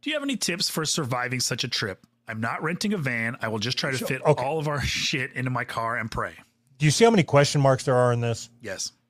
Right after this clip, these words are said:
Speaker 2: Should we just answer the questions as they come up?
Speaker 1: All right.
Speaker 2: Or do you wanna just bail on this question and move on to the next one?
Speaker 1: No. <laughs> No, no, no. We're not plowing through these, remember? <laughs>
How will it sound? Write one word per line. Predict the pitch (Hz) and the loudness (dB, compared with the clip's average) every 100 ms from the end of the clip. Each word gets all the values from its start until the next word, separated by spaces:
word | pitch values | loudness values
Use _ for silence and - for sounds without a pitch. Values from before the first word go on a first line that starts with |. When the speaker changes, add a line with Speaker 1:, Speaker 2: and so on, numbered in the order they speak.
| _ | _
Speaker 2:
Should | - 156 | 2 2
we | 127 147 | 4 2
just | 160 151 - _ _ _ _ _ _ - | 4 2 2 _ _ _ _ _ _ -2
answer | 127 135 131 | 0 2 0
the | |
questions | - 120 120 139 117 | 2 0 2 0 2
as | 123 | 2
they | 113 | 2
come | 110 117 | 0 2
up? | 110 127 _ _ _ | 2 2 _ _ _
Speaker 1:
All | 107 | -2
right. | 127 | 2
Speaker 2:
Or | 127 | 4
do | |
you | 131 | 6
wanna | 147 135 | 6 4
just | 127 | 2
bail | 120 120 | 4 4
on | 123 | 4
this | 113 - | 2 0
question | 117 107 - | 0 0 -2
and | 107 | -2
move | 104 104 | 0 0
on | 101 | 0
to | 101 | 0
the | 92 | -4
next | 90 90 - | -8 -12 -18
one? | 151 | -10
Speaker 1:
No. | 156 - - - - - - | -6 -4 -6 -10 -14 -16 -8
<laughs> | 262 - 269 - - _ | -8 -8 -12 -10 -12 _
No, | 269 - 359 | -12 -6 -4
no, | 240 294 359 269 139 - 254 - | -2 -2 0 -2 -4 -8 -10 -4
no. | 180 226 262 233 131 90 - - | -2 0 -2 -2 -4 -8 -12 -6
We're | 165 | -4
not | 208 - | -4 -4
plowing | 226 247 240 190 | -2 -2 -2 -2
through | 226 233 | -2 -2
these, | 190 160 127 143 | -2 -2 -2 -4
remember? | 135 156 170 233 - - - - | -4 -4 -2 -4 -4 -10 -16 0
<laughs> | 151 | 0